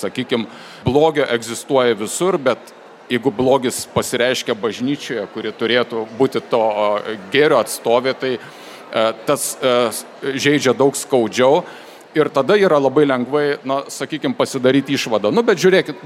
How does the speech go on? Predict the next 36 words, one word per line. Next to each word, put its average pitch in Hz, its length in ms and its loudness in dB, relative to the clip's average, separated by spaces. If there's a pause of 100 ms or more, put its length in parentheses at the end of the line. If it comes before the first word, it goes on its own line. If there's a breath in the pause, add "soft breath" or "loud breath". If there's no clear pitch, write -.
bažnyčia 147 480 0
nieko 127 320 2
gero. 113 380 0 (580 loud breath)
Bet 143 140 -2 (560)
pamirštama, 147 680 0
kad 156 220 -2 (180)
iš - 160 -8
tikrųjų 196 460 -2 (180)
tai, 180 160 2
ką 135 160 0
mes 123 320 0
turim, 147 320 2
ir 113 80 -2
tai, 160 160 2
kad 127 160 -2
mes 113 240 -2
galim 127 320 2
net 113 220 -2
ir 101 100 -8
čia 147 160 -2
va 131 160 -2
dabar 113 380 0 (100)
sau 104 640 -2
sėdėti 123 480 -2
ir 110 140 -4
diskutuoti 127 580 -2
laisvai 117 460 0
apie 113 180 -2
dalykus, 120 480 -4
yra 156 160 0
tik - 160 -8
todėl, 135 300 2
kad 131 180 -6
mes 120 180 -2
gyvename 120 600 0 (420 loud breath)
vakarų 131 320 0